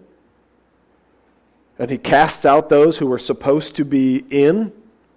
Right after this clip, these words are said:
And then the book of Nehemiah ends.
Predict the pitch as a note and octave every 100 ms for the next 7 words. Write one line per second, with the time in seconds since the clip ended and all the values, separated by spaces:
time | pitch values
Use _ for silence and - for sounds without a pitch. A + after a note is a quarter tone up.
0 | _ _ _ _ _ _ _ _ _ _
1 | _ _ _ _ _ - C3 C3+ C#3 D3
2 | D3 C#3+ C#3+ C#3+ C#3+ D#3+ C3 G2+ -